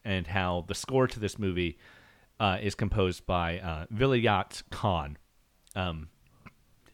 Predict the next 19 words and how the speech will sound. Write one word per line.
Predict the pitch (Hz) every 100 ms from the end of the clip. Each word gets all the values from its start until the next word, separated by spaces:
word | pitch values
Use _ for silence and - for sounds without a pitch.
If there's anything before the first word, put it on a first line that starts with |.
| 104
who | 117
is | 107 98
a | 101
Bengali | 90 107 107 127 123
maestro, | 101 95 95 - 95 82 - _ - - - - - _ _ _ - _ -
uh, | 123 101 90 82 - - - -
composer. | 131 117 110 101 104 92 - - - - _ _ _ _ -
And | 139 123 117
Khan's | - 180 214 -
family | - 156 156 135 110
has | 98 - 127 113 101
a | 120 107 107 104
long | 101 113 127 127 123 117 - - -
history | 123 - - 107 104 92 87 - -
of | 101 98 90 90 -
support | - - - 104 90 - - _ - _ _ -
from | 113 101 95 104 _ _ _ _ _ _ _ _ 180 - _ _
the | 143 110 104
zamindari | 92 104 95 90 90 80 80 76